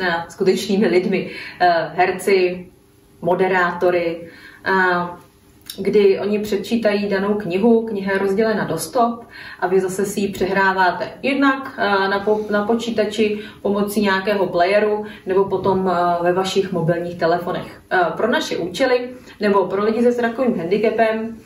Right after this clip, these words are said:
eh, jsou v České republice, eh, vyjmenuji čtyři takové nejznámější, eh, nejvyužívanější a asi nejbohatší, eh, knihovny, eh, pro tyto účely.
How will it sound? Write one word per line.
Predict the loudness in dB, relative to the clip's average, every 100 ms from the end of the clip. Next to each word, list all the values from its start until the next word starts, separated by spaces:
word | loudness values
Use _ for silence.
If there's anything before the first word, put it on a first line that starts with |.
| -20 -4
eh, | 0 0 0
jsou | 0 0
v | 0
České | 0 0 2 2
republice, | 0 -2 0 0 2 0
eh, | 0 -4 -6 -4 0
vyjmenuji | 2 2 4 2
čtyři | 0 -4 -2 0 0
takové | 0 0 -2 0
nejznámější, | 2 2 2 2 2 2 -2 -2 -2 -4 -4 -12 -18 -4
eh, | 2 4 4 2 0 2
nejvyužívanější | 4 4 4 2 0 0 2 2 0 -2 -2 0 0 0
a |
asi | 0 0 0 0
nejbohatší, | 2 2 4 2 2 0 -6 -6 -2 -2 -4 -18 -8
eh, | -2 0 0 -2
knihovny, | -2 0 4 4 6 4 2 -4 -8 -20 _ _ _ _ _ -6
eh, | -2 -2 -2
pro | 0
tyto | 2 2
účely. | 0 0 2 2 2